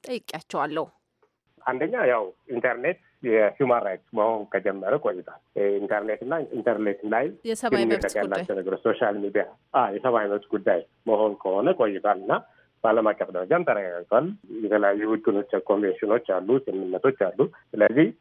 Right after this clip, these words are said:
Speaker 2: ኢንተርኔት ማቋረጥ የሰብአዊ መብት ጥሰት ነው። በሁለተኛ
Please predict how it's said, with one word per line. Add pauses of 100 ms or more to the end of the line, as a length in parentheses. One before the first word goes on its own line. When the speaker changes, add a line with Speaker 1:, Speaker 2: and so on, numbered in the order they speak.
Speaker 2:
ኢንተርኔት
ማቋረጥ
የሰብአዊ
መብት (100)
ጥሰት
ነው። (220)
በሁለተኛ